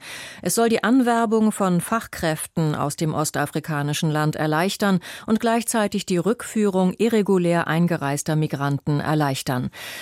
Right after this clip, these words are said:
In Deutschland leben offiziell rund fünfzehntausend Kenianer, etwa achthundert sind ausreisepflichtig.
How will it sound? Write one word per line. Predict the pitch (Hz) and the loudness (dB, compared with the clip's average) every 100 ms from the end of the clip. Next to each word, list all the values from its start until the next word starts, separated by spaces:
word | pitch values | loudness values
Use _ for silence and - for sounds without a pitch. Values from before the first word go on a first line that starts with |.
| - - | -12 0
In | 190 | 2
Deutschland | 202 202 - 185 180 | 4 2 0 2 2
leben | 180 175 175 | 2 2 2
offiziell | 156 160 175 - 165 156 165 | 0 -2 -2 -2 0 2 2
rund | 156 156 160 147 | 2 2 2 0
fünfzehntausend | - 254 - - 185 175 170 156 151 - | 0 2 0 0 0 0 0 0 -2 -2
Kenianer, | 165 151 143 143 170 220 | 0 0 2 2 4 2
etwa | 165 - 156 - | 0 -2 -4 -2
achthundert | 175 - - 180 185 190 196 - | -4 -4 -2 2 4 2 0 0
sind | 190 - | 0 0
ausreisepflichtig. | 151 151 - 139 139 139 151 - 160 143 - 135 - | 0 0 -2 -2 -2 -2 -4 -4 -4 -4 -4 -8 -8